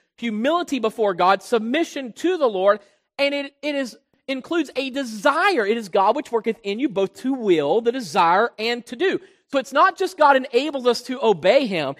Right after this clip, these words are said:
God puts the desire within us to obey him.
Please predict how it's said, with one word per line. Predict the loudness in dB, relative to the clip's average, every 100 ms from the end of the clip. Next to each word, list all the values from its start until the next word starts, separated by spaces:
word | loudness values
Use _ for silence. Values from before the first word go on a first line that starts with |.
| -14 _ -6
God | 2 6 6 4
puts | -4 -8
the | -6 -4
desire | -4 0 2 4
within | 2 -2 -6 -4 0
us | 0 -2 -8
to | -2 -2
obey | 0 -2
him. | -4